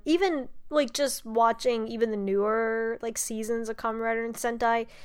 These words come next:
it still feels nostalgic enough, 'cause I just remember how as a kid I loved Power Rangers. I loved these kinds of shows as a kid, but then I really fell off because just, you know,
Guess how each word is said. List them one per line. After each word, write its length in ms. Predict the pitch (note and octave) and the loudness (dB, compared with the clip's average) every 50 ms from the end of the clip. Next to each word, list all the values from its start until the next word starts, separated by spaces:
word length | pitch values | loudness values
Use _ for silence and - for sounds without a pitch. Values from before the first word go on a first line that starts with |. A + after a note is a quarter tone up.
| - - | -4 -2
it 100 | A#3+ A#3+ | -2 -2
still 240 | - - D4 C#4+ | 2 4 4 4
feels 300 | C#4 - C#4+ C#4 C4+ - | 4 6 6 4 4 4
nostalgic 640 | B3 A3+ - - - A3+ G#3+ G#3+ G#3+ G#3+ A3+ G#3+ - | 0 -4 -4 -2 2 2 2 2 2 0 -4 -4 -4
enough, 440 | G3 G3 G3 F#3+ F#3+ G3 G#3+ - - | -4 -2 -2 0 0 0 -2 -2 -4
'cause 160 | - C4 A3 | -4 -2 -2
I 80 | A3 G#3+ | -2 -2
just 260 | G3 G#3+ G3+ - - | -2 -4 -6 -4 -4
remember 760 | G3+ G3+ G3 G3 G3 G3 G3+ G3+ G3 G3 F#3+ F#3+ F#3+ F#3+ G3 - - - - - - - - - - - | -4 -2 -2 -2 -2 -2 -2 -2 -2 -2 0 -2 -2 -4 -6 -10 -16 -20 -20 -20 -20 -20 -20 -20 -20 -18
how 280 | - - A3+ G#3+ G#3+ G#3 | -2 2 4 4 6 4
as 140 | G#3 G3+ G3+ | 4 2 -2
a 40 | - | -4
kid 260 | - - C#4+ D#4+ C#4+ | -4 0 2 4 4
I 60 | A3+ | 4
loved 360 | G#3+ G#3+ G#3+ A3 G#3+ G3+ - - | 4 4 4 2 2 2 -2 0
Power 300 | - G#3+ A3 A3 A3 G#3+ | 4 6 6 6 6 4
Rangers. 380 | G3 F#3+ F#3 F#3 F#3+ G3+ - - | 0 -2 -4 -6 -6 -8 -4 2
I 120 | - G#3 | 2 2
loved 640 | G3 G3 G3 G3 G3+ A3+ A#3+ B3 A3 F#3+ F3+ - - - - | 2 2 0 4 6 8 8 8 6 4 -2 -6 -8 -10 -8
these 260 | - G#3+ G3+ G3+ - | -6 -6 -4 -2 -4
kinds 420 | - - - G#3+ G#3+ A3 G3+ G3 F#3+ | -4 -2 0 0 0 0 -2 -4 -6
of 100 | F#3 - | -8 -8
shows 600 | - - - - A#3 A3 G#3 - - - G3 - - | -8 -6 -2 2 4 4 4 4 0 -4 -6 -6 -4
as 200 | - G#3 F#3+ F#3+ | -4 -4 -2 -4
a 40 | |
kid, 480 | F#3 - - - A3+ A3 G#3 G3 F#3 F#3 | -6 -8 -8 -4 0 2 4 4 2 2
but 160 | - F3+ - | -2 -4 -2
then 320 | - G3 G3+ G3 F#3+ - - - - - - - - - - | 0 0 0 0 -2 -6 -8 -10 -12 -12 -12 -12 -10 -4 0
I 80 | G3+ | 0
really 440 | G3+ F#3+ F#3 G#3+ A#3 A#3 G#3+ G3+ G3+ | 0 2 2 4 6 6 6 6 2
fell 340 | G3 - A3+ G#3 G#3 G3 G3+ | 2 2 4 4 4 4 4
off 400 | G#3 G#3 G3 F#3+ F#3+ G3+ - - | 4 4 4 2 2 -2 -6 -8
because 540 | G#3 G3 - G#3 G3+ F#3 F3 - - - - - - - - - - - - - - - - - - | -10 -6 -4 -4 -4 -4 -6 -8 -12 -12 -14 -18 -20 -20 -20 -20 -20 -20 -20 -20 -20 -20 -20 -14 -8
just, 420 | - G#3 G#3 G3 - - - - - - | -4 -4 -4 -4 -4 -8 -10 -12 -10 -8
you 140 | C4 C#4 | -6 -4
know, 340 | B3+ F#3+ F3 F3 F3+ F#3 G3 | -4 -4 -4 -4 -6 -8 -10